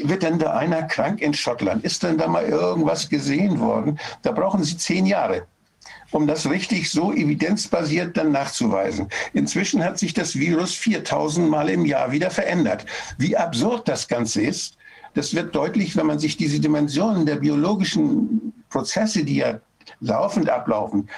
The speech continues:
das ist, Viren haben sich nicht nur in Wuhan gebildet, Viren haben sich gleichzeitig in,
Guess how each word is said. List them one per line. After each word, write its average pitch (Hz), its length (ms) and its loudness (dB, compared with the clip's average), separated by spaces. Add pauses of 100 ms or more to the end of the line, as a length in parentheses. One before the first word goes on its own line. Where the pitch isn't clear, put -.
(120)
das 113 160 0
ist, - 260 -2
Viren 139 460 0
haben 143 140 0
sich 139 160 -2
nicht 147 160 2
nur 139 140 2
in 127 140 0
Wuhan 131 400 0
gebildet, 107 500 0
Viren 139 300 0
haben 151 120 0
sich 123 140 -4
gleichzeitig 143 540 0
in, 147 180 2